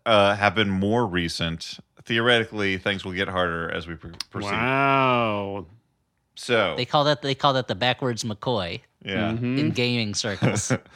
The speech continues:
Speaker 1: So, okay, here's, uh, one for you, Stuart. A university professor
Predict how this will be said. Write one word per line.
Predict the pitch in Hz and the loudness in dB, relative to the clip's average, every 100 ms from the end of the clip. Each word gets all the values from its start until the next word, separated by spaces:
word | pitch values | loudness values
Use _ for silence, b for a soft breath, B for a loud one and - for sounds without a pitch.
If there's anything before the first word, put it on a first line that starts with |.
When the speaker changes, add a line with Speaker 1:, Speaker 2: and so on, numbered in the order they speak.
| b b b b _ | b b b b _
Speaker 1:
So, | - - 113 104 104 104 - | -8 2 4 4 4 -2 -8
okay, | 107 - 98 | -4 2 2
here's, | 85 123 127 123 - - - _ _ - | 2 -2 -2 -2 -6 -10 -14 _ _ -6
uh, | 92 95 92 | 0 2 2
one | 98 104 | 2 0
for | 107 | 0
you, | 123 113 | -4 -4
Stuart. | 104 - 104 98 113 - _ _ _ _ _ _ _ _ _ | -4 -2 0 0 0 -4 _ _ _ _ _ _ _ _ _
A | 104 | -2
university | 104 127 190 180 185 180 185 165 156 | 0 0 0 2 2 2 -2 -2 -2
professor | - 120 - 170 160 - 104 90 101 113 | -4 -6 0 0 0 -2 0 0 -2 -8